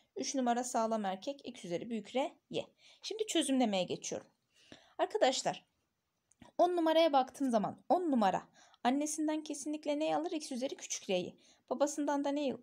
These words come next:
neyi alır? X üzeri büyük R'yi. On numarayı bulduk. Dört numaraya geliyorum bakın. Dört numara babasından kesinlikle ne alır? X üzeri küçük R alır. E, annesinden de hasta olmamak için X üzeri büyük R'yi alması gerekiyor.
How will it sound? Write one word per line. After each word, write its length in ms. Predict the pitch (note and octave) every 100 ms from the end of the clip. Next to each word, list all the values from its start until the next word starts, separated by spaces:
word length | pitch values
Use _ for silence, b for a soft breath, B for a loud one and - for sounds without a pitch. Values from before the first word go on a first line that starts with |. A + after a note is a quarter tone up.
| -
neyi 220 | C4+ C4
alır? 160 | G3+
X 200 | C4+ D4+
üzeri 320 | A3 F#3 C4 A#3+
büyük 260 | G3 -
R'yi. 200 | D#3+ - - -
On 160 | C4+
numarayı 360 | G3+ F#3 A#3 D4
bulduk. 400 | F#3+ - - - _ _ B B B -
Dört 200 | F#4+ G4
numaraya 300 | C#4+ A#3 F#3+
geliyorum 440 | F3 E3+ E3+ F3+
bakın. 280 | G#3+ F#3+ - - b b b b
Dört 220 | D#4 G#4 F#4+
numara 400 | C#4 A3 - -
babasından 580 | - A#3+ C4 D#4 D#4 D#4+
kesinlikle 600 | D#4 D4+ D#4+ D#4+ D#4 D4+
ne 120 | F4
alır? 300 | D#4+ A#3+ G#4+ - -
X 220 | D4+ -
üzeri 440 | B3+ G#3 G3 C#4+ - _
küçük 380 | - B3 E4+ -
R 100 | A#3
alır. 400 | E3 F3 - - _ _ _ _ _ _ _ b b b -
E, 60 | -
annesinden 640 | B3+ C#4+ D#4 - D#4+ D4+ D4+
de 80 | D4+
hasta 360 | C#4+ C#4 -
olmamak 360 | D4+ C#4 G3+ F#3+
için 220 | - G4
X 160 | E4 -
üzeri 320 | F#3+ A3+ E4
büyük 280 | B3+ A#3+ G3+
R'yi 140 | F#3
alması 320 | E3+ - -
gerekiyor. 400 | F3 E3+ - -